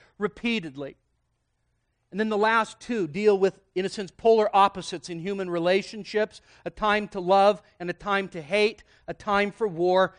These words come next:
and a time for peace. This is true on individual levels and true in terms of nations. And so the point is, in this poem, is that these are all the events of life.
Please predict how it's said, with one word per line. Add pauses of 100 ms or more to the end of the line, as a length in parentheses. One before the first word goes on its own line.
(160)
and
a
time (180)
for (160)
peace. (960)
This
is
true
on
individual
levels (260)
and
true (200)
in
terms
of
nations. (960)
And
so
the
point
is, (420)
in
this (220)
poem, (560)
is
that
these
are
all
the
events
of
life.